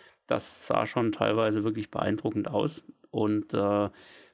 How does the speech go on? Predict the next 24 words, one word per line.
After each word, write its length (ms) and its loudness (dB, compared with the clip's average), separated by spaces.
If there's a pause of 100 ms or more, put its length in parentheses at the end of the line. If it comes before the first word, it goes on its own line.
(360)
auch 140 0
in 60 0
dem 180 2
Bereich 300 2
wird's 200 -2
mit 120 -2
Sicherheit 380 -2
Fortschritte 460 -2
machen, 340 0
ja, 100 0
dass 160 -6
im 100 -2
Prinzip 420 -4
entweder 500 0 (480)
die 260 0
alte 360 2
Version 680 2 (220)
des 140 -6
Schauspielers 760 0
quasi 420 0 (340)
das, 300 -4
den, 260 0
den 120 0
Jungen 500 2